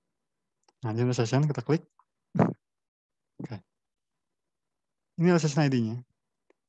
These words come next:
T delapan tujuh dua dua G V dan sebagainya. "Selamat datang, Asep Suherlan. Ini halaman ke satu yang Anda buka."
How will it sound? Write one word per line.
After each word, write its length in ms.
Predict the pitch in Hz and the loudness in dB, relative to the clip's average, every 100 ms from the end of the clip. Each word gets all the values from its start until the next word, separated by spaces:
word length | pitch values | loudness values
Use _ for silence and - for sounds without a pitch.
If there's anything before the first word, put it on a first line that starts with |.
| - | -2
T 160 | 156 | 2
delapan 480 | 156 127 123 156 160 | 4 2 2 0 0
tujuh 160 | 131 123 | -2 -4
dua 160 | 123 | -2
dua 320 | 123 120 135 143 | -2 0 2 0
G 240 | 117 120 | 0 -4
V 320 | 120 143 143 | -2 0 0
dan 80 | 120 | -2
sebagainya. 640 | 110 - 110 107 110 151 - _ _ _ - _ - | -6 -8 -8 -6 -2 -4 -6 _ _ _ -20 _ -4
"Selamat 320 | 131 135 135 | 0 2 2
datang, 320 | 131 160 175 | 2 0 0
Asep 240 | 143 139 - | -2 -4 -2
Suherlan. 560 | 135 120 117 143 165 208 | -2 -2 0 -2 -2 -4
Ini 240 | 135 143 | -2 0
halaman 400 | 143 127 131 131 | 0 0 -2 -4
ke 160 | 127 139 | -4 -6
satu 400 | 131 123 - 139 | -4 -4 -2 -2
yang 300 | 135 131 165 | 0 -2 -4
Anda 240 | 131 120 117 | -4 -2 -4
buka." 400 | 113 113 104 | -6 -8 -10